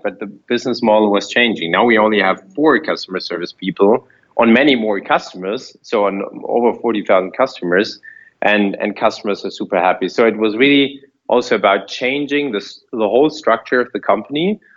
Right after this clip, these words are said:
along the way, and all this within just four <laughs> years of existence.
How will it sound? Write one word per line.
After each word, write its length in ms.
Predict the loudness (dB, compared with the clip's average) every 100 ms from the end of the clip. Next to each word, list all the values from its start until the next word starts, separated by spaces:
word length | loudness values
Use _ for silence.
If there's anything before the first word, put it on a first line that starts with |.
| _
along 280 | 2 4 4
the 80 | 4
way, 540 | 4 4 4 2 -2 -4
and 140 | -4
all 320 | 2 4 4
this 280 | 0 -6 -6
within 400 | -6 -4 -4 -8 -12 -6
just 300 | -4 -4 -4
four 200 | 0 2
<laughs> 120 | 2
years 240 | 2 2 0
of 100 | -2
existence. 800 | 0 0 0 2 2 2 -2